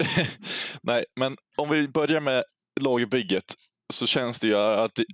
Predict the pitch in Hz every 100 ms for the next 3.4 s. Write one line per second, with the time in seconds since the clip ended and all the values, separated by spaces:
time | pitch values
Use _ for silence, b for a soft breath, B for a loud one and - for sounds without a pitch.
0 | _ - 110 - 107 - _ - 107 -
1 | - 98 104 80 - - - - - -
2 | 95 90 90 - 87 90 - 95 87 82
3 | - - 98